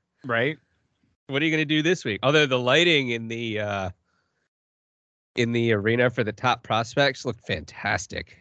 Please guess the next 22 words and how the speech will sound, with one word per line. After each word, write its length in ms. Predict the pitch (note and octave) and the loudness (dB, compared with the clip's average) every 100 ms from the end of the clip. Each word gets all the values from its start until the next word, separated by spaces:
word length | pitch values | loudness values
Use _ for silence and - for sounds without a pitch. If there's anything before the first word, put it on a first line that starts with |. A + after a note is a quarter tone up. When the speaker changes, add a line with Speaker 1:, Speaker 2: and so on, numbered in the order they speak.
| _ | _
Speaker 2:
Did 120 | - | -10
you 60 | C3 | -6
see 140 | - | -2
the 100 | C3 | 0
pictures 400 | - B2+ B2+ B2 | 0 -2 -2 -2
that 140 | B2 G#2+ | -2 -2
the 40 | |
Black 220 | G#2+ A#2 | 0 0
Bears 200 | A#2+ A2+ | 2 0
just 200 | A2+ G#2+ | 0 -4
put 180 | - G#2 | -2 0
up 220 | G2 A#2 _ - | 0 -2 _ 0
Speaker 1:
Yeah, 220 | A2 G2 | 2 4
Speaker 2:
that 100 | G#2+ | 2
Speaker 1:
no. 140 | G2 F#2 | 2 -4
Speaker 2:
Jim 240 | G2 A2+ A#2 | -4 -2 -2
took? 280 | - C#3 - _ _ | 0 0 0 _ _
Speaker 1:
Jim 120 | C3+ | 4
Speaker 2:
They're 120 | D#3+ | 4
Speaker 1:
did 120 | F2+ F2+ | 4 -2
great. 120 | A#2+ | -4
Speaker 2:
amazing. 300 | G2 F#2 | -4 -4